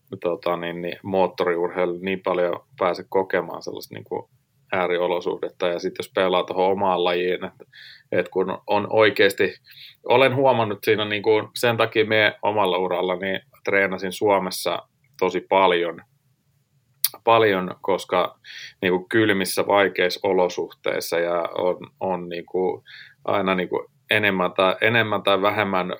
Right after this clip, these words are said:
semmoinen haastava se treeniolosuhde, niin sit se oli jotenkin, jotenkin niin kuin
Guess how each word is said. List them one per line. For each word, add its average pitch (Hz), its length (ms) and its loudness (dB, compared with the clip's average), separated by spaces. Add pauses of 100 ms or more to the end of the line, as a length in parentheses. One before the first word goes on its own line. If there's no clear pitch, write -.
(600)
semmoinen 92 360 -4
haastava 95 580 2
se 87 160 -8
treeniolosuhde, 90 1080 -2 (460)
niin 92 280 -4
sit 104 200 -4
se - 80 0
oli 101 160 4
jotenkin, 107 580 2 (220)
jotenkin 110 520 0
niin 92 160 -6
kuin 95 340 0